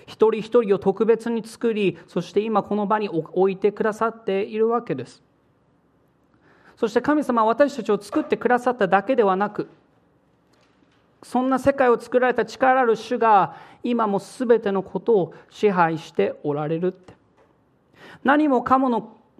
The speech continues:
この地上に起こる全てのことをご自分の意のままに支配されておられるって。だから皆さん、私たちがたとえ苦しいことがあったとしても覚えておくべきこと、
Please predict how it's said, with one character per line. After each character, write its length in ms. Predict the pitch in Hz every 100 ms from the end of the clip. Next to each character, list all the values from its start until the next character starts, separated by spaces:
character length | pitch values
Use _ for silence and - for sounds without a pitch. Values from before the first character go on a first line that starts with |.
| _ _ _
こ 120 | - 254
の 100 | 277
地 140 | 269
上 100 | 285
に 60 | 277
起 100 | 262
こ 120 | 277
る 60 | 262
全 420 | - - 330 311
て 100 | 220
の 120 | 196
こ 140 | 190
と 400 | 180 185 180 170
を 40 | 156
ご 140 | 160
自 160 | 180 226
分 220 | 226 220
の 120 | 220
意 100 | 254
の 100 | 247
ま 140 | 208 196
ま 140 | 185
に 180 | 190 208
支 220 | - 214
配 200 | 190 175
さ 140 | 170 170
れ 140 | 170
て 240 | 180 196 -
お 80 |
ら 160 | 151 151
れ 100 | 160
る 120 | 170
っ 20 |
て。 200 | 170 - - _ _ _ _ _ _ _ _ _ _ _ _ _ _ _ -
だ 80 |
か 100 | 233
ら 80 | 190
皆 180 | 170 165
さ 140 | 156
ん、 80 | 143 - _ _ _ _ _ _ -
私 240 | 202 277
た 100 | 262
ち 100 | 233
が 120 | 196 196
た 120 | 208
と 220 | - 285
え 320 | 262 190 160 - _ _ _ -
苦 220 | - 254
し 100 | 254 269
い 20 |
こ 140 | 220
と 80 | 185
が 140 | 165 -
あ 80 | 214
っ 120 | 247
た 80 | 165
と 140 | 156
し 100 | -
て 100 | 175
も 220 | 160 202
覚 220 | 185 311
え 20 | 320
て 100 | 180
お 100 | 165
く 80 |
べ 120 | 165 160
き 100 | -
こ 120 | 160
と、 320 | 160 156